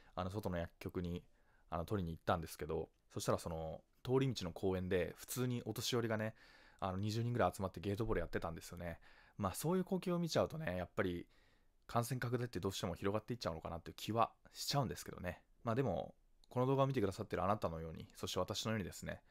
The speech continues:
あの、意識の高い人が一人一人増えていって、あの、感染拡大を抑えるしかないのかなと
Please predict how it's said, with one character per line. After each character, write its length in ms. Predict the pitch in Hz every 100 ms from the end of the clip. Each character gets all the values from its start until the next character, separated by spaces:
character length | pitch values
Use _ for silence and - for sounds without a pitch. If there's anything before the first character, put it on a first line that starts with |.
| - - - -
あ 140 | 87
の、 100 | 87
意 60 | 95
識 160 | -
の 60 | 95
高 240 | - 117
い 40 | 107
人 200 | - 82
が 180 | 80 - _ -
一 180 | -
人 20 | 107
一 220 | - 95
人 0 |
増 180 | - 110
え 60 |
て 80 | 87
い 40 |
っ 40 | 80
て、 340 | _ 85 85 _ _ _ _
あ 120 | 87
の、 120 | 82
感 160 | 82 95
染 140 | 101
拡 160 | 95 107
大 40 |
を 20 | 85
抑 220 | 82 98
え 20 |
る 60 | 90
し 100 | -
か 80 | 85
な 80 |
い 40 | 92
の 60 |
か 80 | 82
な 120 | -
と 100 | -